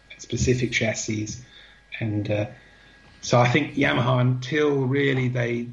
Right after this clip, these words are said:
they decide to make a bike from the ground up made for rally,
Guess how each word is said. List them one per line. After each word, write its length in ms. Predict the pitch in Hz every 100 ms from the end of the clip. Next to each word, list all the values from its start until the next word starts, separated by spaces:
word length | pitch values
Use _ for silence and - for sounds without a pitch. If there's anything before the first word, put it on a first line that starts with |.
| -
they 140 | 123 120
decide 460 | 123 - 127 123
to 80 | 123
make 240 | 120 113
a 60 | 113
bike 480 | 117 - 120 113 -
from 160 | -
the 40 | 113
ground 400 | 120 117 117 113
up 240 | 107 -
made 220 | 107 107
for 120 | - 107
rally, 460 | 110 113 110 110